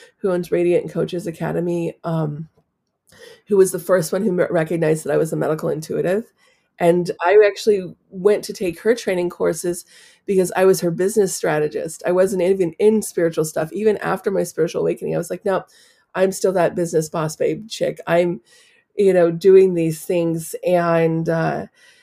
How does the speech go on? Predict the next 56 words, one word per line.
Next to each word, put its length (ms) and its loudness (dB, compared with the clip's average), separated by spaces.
in 180 6
her 320 0
course, 720 0
she 140 -4
was 120 -2
like, 100 -2
"Okay, 260 2
I 60 0
want 320 -2
you 120 0
to 140 -2
intuitively 520 0
come 220 -6
around 360 0
and 140 -4
tell 420 -2
me 180 0
what 260 0
you 100 -4
feel 260 0
about 300 -2
me." 300 -4
And 260 4
everybody's 500 4
like, 200 0
"Oh, 340 8
you're 220 0
a 40 -2
nice 240 -2
person. 600 0
Oh, 320 0
this 240 -6
or 80 -4
that." 260 -2
And 120 -2
I 100 6
get 200 2
to 100 -14
her 100 -2
and 100 0
I'm 80 -2
like, 160 -4
"Oh, 100 2
you 160 0
have 160 -6
this 180 -2
cloudy 380 -4
section 640 -8
in 120 -6
the 80 -4
back 240 -8
of 60 -8
your 100 -2
head 200 -4
right 220 -2
here. 420 -4